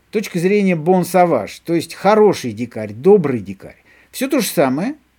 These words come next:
были дикари, только они были добрые, они были такие добрые, что,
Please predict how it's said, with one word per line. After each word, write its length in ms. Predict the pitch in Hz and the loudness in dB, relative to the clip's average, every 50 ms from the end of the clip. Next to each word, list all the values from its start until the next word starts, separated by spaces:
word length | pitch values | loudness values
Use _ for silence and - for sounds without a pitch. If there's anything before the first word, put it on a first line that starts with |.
| _ _ - | _ _ -8
были 280 | 147 170 240 247 196 | -4 -2 0 2 0
дикари, 560 | 165 143 156 - 165 151 139 135 127 143 185 - _ _ | 0 -2 -2 2 2 2 4 2 0 -4 -6 -10 _ _
только 200 | - 220 196 226 | -6 -2 -2 0
они 100 | 226 226 | 0 2
были 240 | 196 190 208 196 196 | 2 2 2 2 0
добрые, 560 | 160 151 156 165 156 131 - - 147 151 160 | 2 4 6 6 6 4 2 2 2 2 2
они 160 | 190 214 233 | 2 0 -2
были 160 | 214 226 196 | -4 -4 -4
такие 340 | 190 247 233 - - 381 311 | -2 -4 -4 -4 -4 -4 -2
добрые, 580 | 202 175 185 170 139 123 117 113 107 90 80 _ _ _ _ _ _ _ | 0 2 2 2 2 0 -2 -4 -4 -8 -10 _ _ _ _ _ _ _
что, 500 | - - - - 240 240 226 220 - - | -20 -8 -2 2 6 6 6 4 2 -4